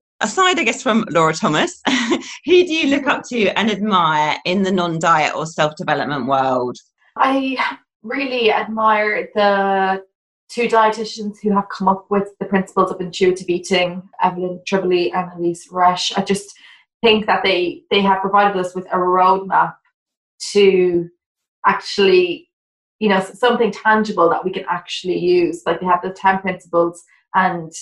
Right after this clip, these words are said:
Speaker 2: it gives us something that we can, we as professionals can work with our clients, that we can take each principle one by one. Just that roadmap is just really valuable.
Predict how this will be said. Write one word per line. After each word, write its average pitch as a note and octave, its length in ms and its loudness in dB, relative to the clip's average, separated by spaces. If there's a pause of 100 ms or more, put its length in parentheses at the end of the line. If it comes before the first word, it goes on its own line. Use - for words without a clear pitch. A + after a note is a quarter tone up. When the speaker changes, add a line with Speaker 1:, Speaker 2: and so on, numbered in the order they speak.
Speaker 2:
it C#3+ 160 -14
gives G3 280 0
us F#3 320 -2
something F#3 420 -2
that E3+ 180 0
we F#3+ 140 0
can, F3 440 0 (640)
we G#3 180 4
as G3+ 120 2
professionals G3 560 -2
can F#3 200 -2
work F3+ 260 0
with F#3 140 -4
our E3+ 160 0
clients, E3+ 440 2
that - 120 0
we E3+ 80 -2
can F3 140 -8
take E3+ 340 -2
each - 220 -10
principle E3+ 560 -2
one F3+ 200 -2
by E3 140 4
one. E3 380 -2 (300)
Just G3 360 -2
that E3+ 180 2
roadmap F#3 500 -2
is E3+ 140 -10
just - 200 -18
really E3 240 -2
valuable. E3 560 -2